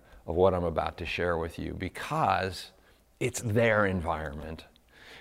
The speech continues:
and it's church. It's not just watching it online, watching a, a video on a computer. It's interacting with people. So the concept that I want to share with you, I believe it is the solution for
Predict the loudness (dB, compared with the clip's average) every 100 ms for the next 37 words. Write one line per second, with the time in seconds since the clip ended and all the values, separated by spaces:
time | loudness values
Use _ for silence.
0 | 0 4 6 6 4 4 2 0 -14 -10
1 | -2 4 4 4 0 0 0 0 2 6
2 | 6 4 2 0 0 -2 0 2 2 0
3 | -2 2 6 6 4 2 2 0 -2 0
4 | 4 6 6 4 2 0 -2 -4 -4 2
5 | 2 2 0 -2 -2 -10 -18 -12 0 2
6 | 4 2 -2 -4 -6 -6 -8 -10 -12 -12
7 | -16 -18 _ _ -18 -16 4 6 6 4
8 | 4 4 4 4 6 6 6 2 4 2
9 | 2 -2 -6 -6 -12 6 10 12 12 10
10 | 10 10 8 6 0 2 6 8 8 6
11 | 2 0 -6 -18 -8 6 10 10 10